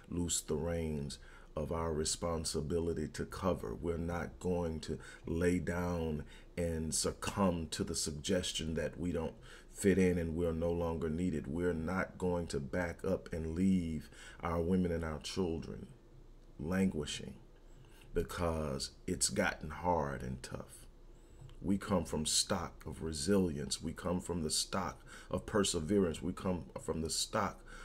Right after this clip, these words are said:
of innovation and creativity. We know how to make it. It's time that we walk in the brilliance of who we are. It's time that we stand up and square our shoulders and say,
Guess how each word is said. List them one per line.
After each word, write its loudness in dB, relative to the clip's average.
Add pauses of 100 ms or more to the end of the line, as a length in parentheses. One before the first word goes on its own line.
of 0
innovation 6
and -2
creativity. 4 (300)
We 8
know 12
how 0
to 0
make 2
it. 0
It's 2
time 0 (460)
that 0
we 2
walk 0
in 0
the 0
brilliance 0
of -4
who -2
we -2
are. -6 (760)
It's 4
time 2
that 2
we -2
stand 2
up 2
and -2
square 2
our -2
shoulders 2
and -2
say, 0